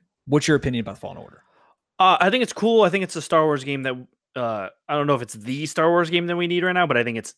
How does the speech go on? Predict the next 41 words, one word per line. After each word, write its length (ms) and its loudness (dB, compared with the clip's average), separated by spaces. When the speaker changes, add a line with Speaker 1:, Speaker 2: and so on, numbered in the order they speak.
Speaker 2:
a 280 2
Star 240 0
Wars 220 0
game 200 -2
that 100 0
we 100 -4
need 200 -4
right 180 0
now. 320 0
It's, 260 -8
it's 220 -4
cool 320 4
that 140 2
they're 180 4
upfront 420 2
about, 260 0
like, 220 -6
no, 360 -6
uh, 280 -6
no 140 -2
microtransactions, 1000 0
which 160 -2
I 100 2
still 320 0
think 180 0
is 80 -2
a 60 -4
crock. 320 0
I 60 -6
think 160 -6
they're 80 -2
still 160 -4
gonna 120 -4
be 120 -4
paid 240 -2
skins 320 -6
and 80 -12
stuff, 320 -4
but 100 -4
we'll 160 6
see. 220 0